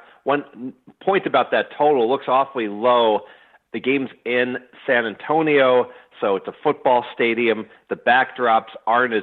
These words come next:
good for shooting, so could cause some problems with three-point shooting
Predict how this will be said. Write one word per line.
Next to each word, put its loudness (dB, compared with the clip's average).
good -4
for -10
shooting, -2
so 2
could 2
cause 2
some -12
problems -2
with -8
three-point -6
shooting -4